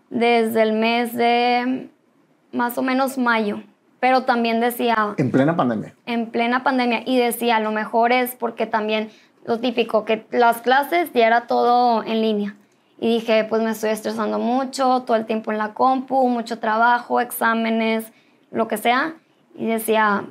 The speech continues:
Speaker 1: "Puede ser relacionado por eso mi, mi dolor de cabeza". Pero era un dolor inexplicable, hasta eso lloraba y iba con mis papás y les decía, "Me duele mucho". Y me dijeron, me decían, "Puede ser,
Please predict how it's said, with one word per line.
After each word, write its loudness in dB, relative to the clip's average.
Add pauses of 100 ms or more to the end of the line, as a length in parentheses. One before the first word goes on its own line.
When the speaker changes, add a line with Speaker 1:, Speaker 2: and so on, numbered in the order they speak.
(220)
Speaker 1:
"Puede 4
ser 0 (300)
relacionado 0
por 4
eso 0
mi, 0
mi 0
dolor 0
de -2
cabeza". -2 (460)
Pero 2
era 2
un -2
dolor 0 (240)
inexplicable, 0
hasta -4
eso -2
lloraba 4
y 2
iba 0
con -4
mis -4
papás 0
y -6
les -4
decía, -4 (280)
"Me -4
duele 0
mucho". -6 (640)
Y -4
me -2
dijeron, -4
me 0
decían, -2 (180)
"Puede 2
ser, 0